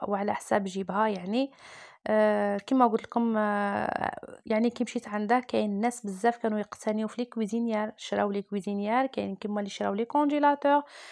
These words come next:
كل واحد واسم كان يشري، كاين اللي شراو لي بلاك، يعني، آه، تزامنا واقتراب شهر رمضان المبارك. تعرفوا الدار، آه، سيرتو الكوزينه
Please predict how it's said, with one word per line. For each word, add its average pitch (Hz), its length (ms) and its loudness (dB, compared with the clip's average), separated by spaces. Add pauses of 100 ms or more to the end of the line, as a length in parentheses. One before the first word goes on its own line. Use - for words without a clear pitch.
(200)
كل 285 120 8
واحد 247 260 4
واسم 269 240 2
كان 233 200 0
يشري، 220 300 0
كاين 233 180 -2
اللي 214 80 -4
شراو 208 240 2
لي 247 120 4
بلاك، 269 440 4 (340)
يعني، 240 560 4
آه، 226 220 -2
تزامنا 233 720 4
واقتراب 214 520 -2
شهر 214 220 -2
رمضان 220 440 2 (180)
المبارك. 220 640 2
تعرفوا 208 480 0
الدار، 214 420 6
آه، 202 560 2 (500)
سيرتو - 260 4
الكوزينه 220 580 4